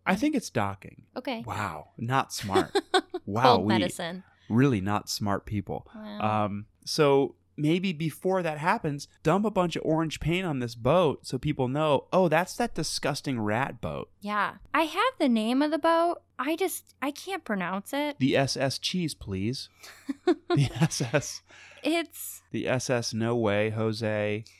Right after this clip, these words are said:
Speaker 2: Lubov or Luva? L Y U B O V.
Speaker 1: L Y U B O V?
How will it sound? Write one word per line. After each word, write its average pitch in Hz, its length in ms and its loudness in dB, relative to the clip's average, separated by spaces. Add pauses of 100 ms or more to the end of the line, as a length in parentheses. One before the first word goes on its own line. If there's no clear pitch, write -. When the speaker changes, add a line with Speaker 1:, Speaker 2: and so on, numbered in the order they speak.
(140)
Speaker 2:
Lubov 262 1000 2 (260)
or 226 160 4
Luva? 285 680 4 (280)
L 277 300 8
Y 339 220 6
U 226 600 2 (120)
B 247 220 4
O 277 160 6
V. 220 540 0 (140)
Speaker 1:
L 147 300 2
Y 156 340 2
U 127 580 2
B 120 360 4
O 113 220 4
V? 107 460 2